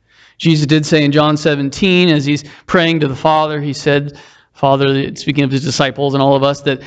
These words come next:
they are not of this world any more than I am of this world." Okay, we don't belong to this world. This world is not our home. We are just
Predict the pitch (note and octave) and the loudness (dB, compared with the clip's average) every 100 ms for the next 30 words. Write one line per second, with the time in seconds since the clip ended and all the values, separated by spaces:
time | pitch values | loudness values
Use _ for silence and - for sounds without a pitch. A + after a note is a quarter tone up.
0 | - D#3+ E3 E3 E3 E3+ D3+ D3 C#3 D3 | -4 2 2 2 0 -2 -4 -4 2 4
1 | C#3+ C#3 C#3+ C#3 C3+ C3+ C3 C3 B2+ B2 | 4 4 2 4 4 2 2 0 0 0
2 | B2 A#2 - B2+ A#2 A#2+ B2 D3+ G#3 D#3+ | -2 -6 -10 -8 -8 -8 -4 2 2 2
3 | C#3+ C#3 D3 C#3+ C3+ C3 C#3+ C3 B2+ - | 0 0 2 0 -2 -8 -10 -10 -12 -20
4 | _ _ _ _ _ _ _ E3+ F#3 F#3 | _ _ _ _ _ _ _ 0 4 6
5 | F#3+ E3+ D#3+ D#3+ E3+ E3+ D#3 D#3+ E3+ D3+ | 6 6 4 4 2 2 2 2 0 2
6 | D3+ D#3+ E3 D3+ D#3 E3 E3+ - | 4 4 2 0 0 2 0 -6